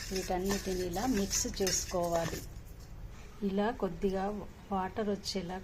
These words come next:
కలుపుకోవాలి వీటిని. ఇప్పుడు నేను పిండిలో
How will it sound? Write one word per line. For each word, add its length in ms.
కలుపుకోవాలి 720
వీటిని. 340
ఇప్పుడు 260
నేను 240
పిండిలో 400